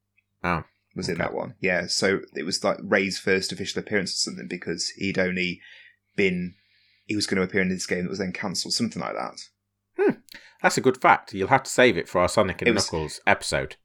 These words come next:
Speaker 2: But it was really good that
Speaker 1: When we
Speaker 2: I,
Speaker 1: talk
Speaker 2: I kind
Speaker 1: about
Speaker 2: of,
Speaker 1: a game.
Speaker 2: I've, I've remembered about ninety percent of the fact, so,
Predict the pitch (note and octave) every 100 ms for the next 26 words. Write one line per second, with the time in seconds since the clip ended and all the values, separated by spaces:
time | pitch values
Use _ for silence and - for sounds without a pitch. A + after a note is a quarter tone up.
0 | - A#2+ B2+ D3+ B2 B2+ G2 G#2 G#2 F#2+
1 | A#2 G#2+ G#2 D2+ - F#2 D#2+ D#2+ - G#2+
2 | G#2+ G2+ G2 F2 G2+ F#2+ - - F#2+ F2+
3 | F2 D#2+ - - - F#2 F2+